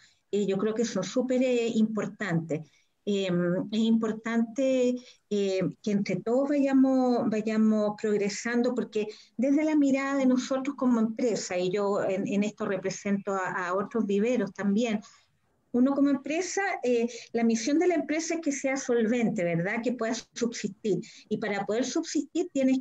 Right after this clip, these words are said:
que, tú puedes, eh, uno como empresa siempre quiere tomar nuevos desafíos y, y emprender nuevas cosas, pero lo puedes hacer en la medida que tiene una retribución económica. Entonces,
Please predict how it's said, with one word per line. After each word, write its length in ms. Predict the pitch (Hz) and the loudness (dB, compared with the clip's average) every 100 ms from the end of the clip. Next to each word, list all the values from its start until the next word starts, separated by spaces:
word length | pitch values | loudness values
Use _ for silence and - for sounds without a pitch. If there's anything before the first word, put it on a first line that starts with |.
| - | 0
que, 180 | 247 247 - - - | -2 -2 -6 -14 -4
tú 160 | 247 | -2
puedes, 500 | 262 381 392 262 240 | 0 2 2 2 0
eh, 140 | 226 233 | 0 0
uno 260 | 240 285 285 | 2 4 4
como 160 | 277 254 | 2 2
empresa 400 | 262 285 277 277 | 2 -2 -2 -4
siempre 400 | - 294 330 330 | 0 0 -2 -4
quiere 220 | 330 330 | 0 0
tomar 340 | 330 262 277 311 | 2 4 4 4
nuevos 340 | 277 285 285 | 4 4 2
desafíos 920 | 269 262 196 190 - 277 285 254 233 220 | 0 -2 -4 -10 -2 4 4 4 2 2
y, 220 | 220 214 214 - - | 2 0 -4 -14 -4
y 80 | 220 | 0
emprender 420 | 226 208 202 226 | 2 2 2 4
nuevas 280 | 247 254 247 - | 2 2 -2 -4
cosas, 300 | 285 277 202 | -4 -4 -6
pero 240 | - 196 202 - - | -4 -4 -4 -10 -8
lo 140 | 226 226 | -4 -2
puedes 240 | 247 277 | 2 2
hacer 220 | 269 277 | 2 0
en 140 | 269 269 | 2 4
la 60 | |
medida 300 | 247 233 233 240 | 2 4 2 2
que 80 | 240 | 0
tiene 220 | 240 233 | 2 2
una 180 | 233 226 | 2 0
retribución 560 | 214 214 185 185 226 233 | -2 -2 -2 -2 0 0
económica. 640 | 233 196 247 262 185 160 | 0 0 2 2 0 -4
Entonces, 640 | 175 - - 220 220 - | -10 -12 -6 -6 -6 -18